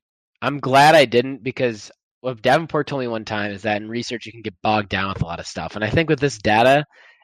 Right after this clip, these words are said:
it's just kinda basic, and I like that because then we start asking more questions.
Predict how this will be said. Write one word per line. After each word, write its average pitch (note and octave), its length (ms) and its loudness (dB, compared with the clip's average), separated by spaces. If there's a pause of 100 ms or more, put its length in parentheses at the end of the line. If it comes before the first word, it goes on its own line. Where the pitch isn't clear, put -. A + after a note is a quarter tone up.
it's C#3 140 -2
just F3+ 160 -4
kinda F3+ 200 2
basic, A2 680 -2
and C3 80 -6
I A#2+ 80 0
like A#2 300 0
that C3 200 2
because B2+ 300 -10
then C3 320 -2
we B2+ 80 -6
start A#2+ 240 -2
asking A2+ 480 -2
more G2 180 -12
questions. - 720 -16